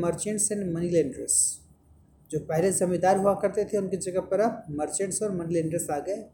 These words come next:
उधार में पैसा देने वाले। They pushed rents to a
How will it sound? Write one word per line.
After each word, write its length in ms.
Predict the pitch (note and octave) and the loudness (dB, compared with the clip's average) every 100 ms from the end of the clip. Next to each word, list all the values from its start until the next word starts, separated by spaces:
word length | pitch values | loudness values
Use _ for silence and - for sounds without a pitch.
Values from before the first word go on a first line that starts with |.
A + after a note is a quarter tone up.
| - _ - - - | -20 _ -20 -16 -8
उधार 260 | D3+ D#3 | -4 0
में 140 | F#3+ F#3+ | 0 2
पैसा 220 | E3+ F#3+ | 0 0
देने 300 | E3+ E3 D#3+ | 0 0 2
वाले। 280 | C3 A#2+ - - _ - - _ - - _ _ _ _ - _ _ _ _ _ _ _ _ _ - - - - _ _ _ _ - - - _ - - - | 0 -2 -8 -14 _ -20 -20 _ -20 -20 _ _ _ _ -20 _ _ _ _ _ _ _ _ _ -20 -20 -20 -20 _ _ _ _ -20 -20 -20 _ -20 -8 4
They 120 | A3 A3 | 4 6
pushed 240 | C#4 - - F3+ | 2 2 4 6
rents 240 | A#3 A#3+ - | 6 6 4
to 60 | A#3+ | 6
a 140 | A#3 | 6